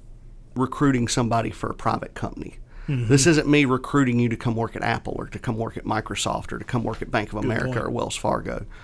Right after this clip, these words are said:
Speaker 1: You have to have it in you, and that is service for others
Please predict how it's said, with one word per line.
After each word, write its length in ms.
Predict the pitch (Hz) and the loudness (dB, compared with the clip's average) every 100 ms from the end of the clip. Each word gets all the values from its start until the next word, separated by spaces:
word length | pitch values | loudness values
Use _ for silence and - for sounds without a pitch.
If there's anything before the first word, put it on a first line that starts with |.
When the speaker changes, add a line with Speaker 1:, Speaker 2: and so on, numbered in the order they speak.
| - - - - - - - | -16 -16 -16 -16 -16 -18 -10
Speaker 1:
You 320 | 117 127 156 | -4 0 0
have 600 | 127 - 151 156 151 - - | -2 0 4 4 2 -6 -4
to 240 | 147 131 | 0 0
have 840 | - 127 120 117 110 107 107 - - - - - - - - - - - - - | 0 0 0 2 0 -2 -4 -14 -18 -18 -16 -16 -16 -18 -18 -20 -18 -16 -12 -2
it 200 | 127 - | -2 0
in 260 | 131 170 | 2 2
you, 160 | 127 - - - - - - - | 0 -4 -16 -20 -20 -20 -10 -2
and 360 | 123 117 113 107 | 2 2 2 2
that 200 | 120 - | 0 2
is 420 | 123 117 104 - | 0 0 -4 -6
service 640 | - - 117 117 135 - - | -6 0 0 0 -4 -8 -10
for 220 | - - | -6 -2
others 520 | - 107 123 143 - | 0 0 -2 -6 -10